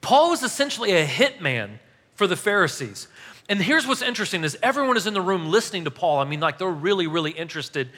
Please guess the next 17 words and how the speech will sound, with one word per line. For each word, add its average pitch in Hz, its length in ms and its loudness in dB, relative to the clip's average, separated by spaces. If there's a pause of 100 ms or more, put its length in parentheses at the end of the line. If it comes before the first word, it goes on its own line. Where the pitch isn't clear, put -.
(200)
in 156 160 -4
what 175 140 2
he's 156 120 -4
saying. 151 420 -6 (520)
Paul 254 420 4
looks - 240 -2
at - 140 0
King 226 240 -4
Herod 180 560 2
Agrippa 160 460 2
the 147 100 -2
second, 156 520 -2
that's 151 140 -6
who 180 80 -4
he's 220 120 -8
talking 127 340 -2
to, 147 160 -8